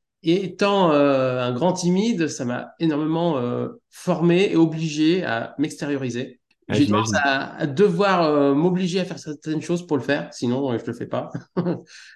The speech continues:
Speaker 1: Donc sur, sur ça, ça m'a beaucoup aidé, donc ça, ça me parlait aussi. Et c'est vrai que quand j'ai vu, euh, coaching, euh, in-, d'introverti et de timide,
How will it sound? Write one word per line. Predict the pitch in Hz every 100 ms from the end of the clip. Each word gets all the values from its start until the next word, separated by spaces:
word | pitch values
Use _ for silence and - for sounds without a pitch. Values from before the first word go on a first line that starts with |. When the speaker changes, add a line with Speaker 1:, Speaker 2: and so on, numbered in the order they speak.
| -
Speaker 1:
Donc | 139 123
sur, | 139 -
sur | - - - 127
ça, | 180
ça | 170 131
m'a |
beaucoup | 123 127 - 147
aidé, | 131 156
donc | 127 -
ça, | 131
ça | -
me | 107
parlait | 120 117 120
aussi. | 120 117 123 - -
Et | 143
c'est | 139
vrai | 175 220
que |
quand | 170 214
j'ai | 208 214
vu, | 180 202
euh, | 180 160 156 151 143
coaching, | 143 180 - 190 180 147
euh, | 131 127 - - -
in-, | 156 156 143
d'introverti | 151 151 160 151 - 170
et | 139
de | 127
timide, | - 139 190 208